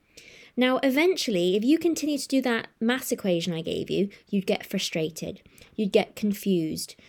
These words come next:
You'd start looking at it and maybe the numbers wouldn't even look right anymore. In your mind, you'd be seeing them and they'd look strange, they'd look confusing, and in the end, you'd give up.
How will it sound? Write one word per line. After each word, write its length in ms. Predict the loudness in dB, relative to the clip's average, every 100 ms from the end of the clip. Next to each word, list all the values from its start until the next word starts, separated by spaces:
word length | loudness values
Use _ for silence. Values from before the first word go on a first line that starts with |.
| -20 _
You'd 140 | -4
start 300 | 2 2 2
looking 260 | 0 0 0
at 60 | 2
it 60 |
and 100 | 2
maybe 220 | 4 4 4
the 80 |
numbers 480 | 2 4 4 4 4
wouldn't 240 | 4 6 6
even 240 | 6 4
look 160 | 2 0
right 240 | 0 0
anymore. 520 | -2 -4 -4 -6 -10 -14 -18
In 120 | 0 4
your 100 | 4
mind, 400 | 4 4 4 2
you'd 80 |
be 100 | 2
seeing 300 | -2 4 4
them 120 | 4 4
and 120 | 2
they'd 100 | 2
look 200 | 0 -4
strange, 420 | -2 2 2 2
they'd 80 | 0
look 160 | -4
confusing, 840 | -2 -6 -2 0 0 0 -2 -4 -6
and 140 | -2 2
in 80 | 2
the 140 | 2
end, 160 | 2 0
you'd 120 | 2
give 140 | 2
up. 300 | 2 -2 -6